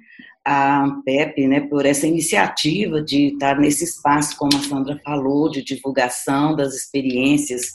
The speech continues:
tanto de intervenção como de investigações teórico-clínicas, né, e, ao mesmo tempo, dar visili-, visibilidade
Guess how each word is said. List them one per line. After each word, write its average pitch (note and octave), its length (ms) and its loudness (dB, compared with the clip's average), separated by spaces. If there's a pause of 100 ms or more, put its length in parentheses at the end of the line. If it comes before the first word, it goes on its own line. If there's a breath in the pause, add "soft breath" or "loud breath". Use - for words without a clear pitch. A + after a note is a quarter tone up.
tanto F#3 300 0
de D3 140 0
intervenção D3+ 880 2
como C#3+ 260 2
de C#3+ 140 -2
investigações C3+ 1040 0
teórico-clínicas, C#3+ 1200 0 (560 loud breath)
né, E3 360 4
e, A3+ 240 2
ao B3+ 120 6
mesmo A3 480 2
tempo, C#4 640 2 (600 loud breath)
dar F3 280 4
visili-, F3 520 -4 (100)
visibilidade F#3+ 1400 0